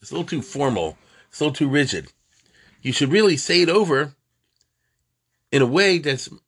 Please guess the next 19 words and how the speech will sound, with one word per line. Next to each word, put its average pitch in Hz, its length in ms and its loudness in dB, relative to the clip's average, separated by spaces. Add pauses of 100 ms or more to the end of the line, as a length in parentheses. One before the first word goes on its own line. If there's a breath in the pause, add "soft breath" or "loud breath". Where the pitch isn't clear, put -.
(160)
that 123 120 -2
fits, - 520 -2 (600)
you 135 120 -4
know, 123 280 0
um, 113 340 -2
and 123 120 -4
makes 139 160 -2
impression 139 640 -2 (720)
on 135 100 -2
the 120 100 -2
child 180 400 -2
by 120 140 -2
pointing 151 380 -2
to 127 160 -4
an 117 80 -2
Eved 110 240 -2
that 87 100 -8
you 80 120 -10
have, 76 220 -12